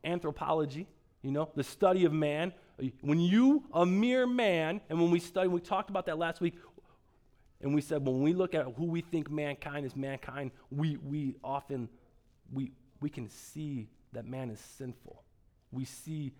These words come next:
that we're broken. We see that we make wrong decisions. We see all that. So when it says, "So when you, a mere man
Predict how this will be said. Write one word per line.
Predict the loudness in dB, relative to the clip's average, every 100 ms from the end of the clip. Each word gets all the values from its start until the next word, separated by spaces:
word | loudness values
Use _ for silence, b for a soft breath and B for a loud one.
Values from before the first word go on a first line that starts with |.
| -8
that | -6
we're | -6 -6
broken. | -6 -4 -4 -4 -10 -14 b
We | -12 -12
see | -12 -6 -2
that | -2
we | -2
make | -2 -4 -4
wrong | 0 0 -2
decisions. | -6 -6 -4 -6 -10 b b
We | -10
see | -6 2 2
all | 4
that. | 0 -2 B
So | 2 6
when | 6 4
it |
says, | 0 0 0 B B
"So | 2
when | 4 4 2 B B B B
you, | -8 -2 0 2 0 -2 -16 _ _ _ _ _ _ _ _ -8
a | -2
mere | 0 2 2 2 0
man | 0 -2